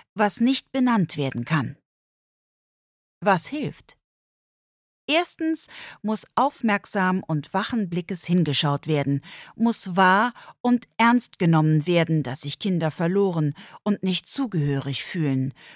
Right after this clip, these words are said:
und dass sie darunter leiden. Zweitens gilt es, ernst und verlässlich Zugehörigkeit anzubieten beziehungsweise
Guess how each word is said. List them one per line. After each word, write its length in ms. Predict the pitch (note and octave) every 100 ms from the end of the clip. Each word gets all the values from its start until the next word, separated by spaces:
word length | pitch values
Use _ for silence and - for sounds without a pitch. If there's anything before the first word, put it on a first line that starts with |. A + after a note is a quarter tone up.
| -
und 200 | A#3 G#3+
dass 140 | A3 -
sie 100 | A3
darunter 400 | G3+ A3+ A3+ A3
leiden. 480 | G#3+ E3 B2 A#2 - _ _ _ _ _ _
Zweitens 760 | - - F#3+ D#3 - G#3+ A3+ -
gilt 260 | B3 A#3+
es, 220 | B3+ A#3+ - - - - -
ernst 540 | A3+ A3 A#3 - - _ - -
und 220 | A#3+ -
verlässlich 760 | A#3 G#3 F3+ - G#3 G3+ -
Zugehörigkeit 1000 | - C#4 A#3 F3 E3+ E3+ D#3+ - D#3+ D#3+
anzubieten 680 | E3+ E3+ - E3 E3 E3+ D#3+
beziehungsweise 880 | E3 - A3 F#3 F3+ F#3 F3 F3